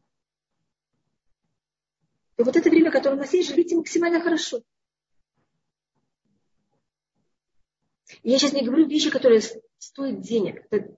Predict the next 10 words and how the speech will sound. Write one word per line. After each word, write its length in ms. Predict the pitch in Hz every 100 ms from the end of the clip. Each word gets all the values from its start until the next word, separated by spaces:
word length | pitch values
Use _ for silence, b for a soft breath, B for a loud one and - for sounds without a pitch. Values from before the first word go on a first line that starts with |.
| -
значит, 220 | 214 -
я 80 | 240
стараюсь 340 | - 254 254
рассматривать 480 | 208 247 262 240 -
вещи, 180 | 262 247
которые 260 | 214 240 - - _ _
не 80 | 226
стоят 340 | 202 277 285 208
деньги 280 | 240 233
вообще. 480 | 208 202 - - 185